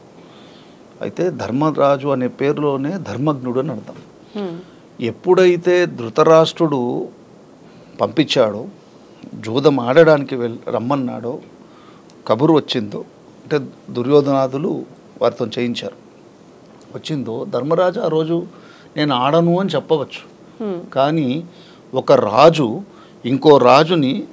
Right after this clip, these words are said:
Speaker 1: జూదం ఆడడానికి రమ్మన్నప్పుడు, జూదం వల్ల ఆస్తి, రాజ్యం కూడా పోవచ్చు కదా, నలుడు పరిస్థితి అదే, ఇక్కడ ధర్మరాజు పరిస్థితి అదే.
Speaker 2: Hmm.
Speaker 1: పోవచ్చు,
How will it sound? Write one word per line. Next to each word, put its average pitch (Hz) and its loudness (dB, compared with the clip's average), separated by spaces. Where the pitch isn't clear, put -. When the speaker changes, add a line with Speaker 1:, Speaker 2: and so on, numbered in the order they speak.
Speaker 1:
జూదం 160 6
ఆడడానికి 147 2
రమ్మన్నప్పుడు, 117 -2
జూదం 165 8
వల్ల 185 8
ఆస్తి, 156 4
రాజ్యం 143 6
కూడా 170 10
పోవచ్చు 160 0
కదా, 240 -4
నలుడు 147 2
పరిస్థితి 156 0
అదే, 175 2
ఇక్కడ 143 0
ధర్మరాజు 139 2
పరిస్థితి - -6
అదే. - -14
Speaker 2:
Hmm. 180 -6
Speaker 1:
పోవచ్చు, 151 8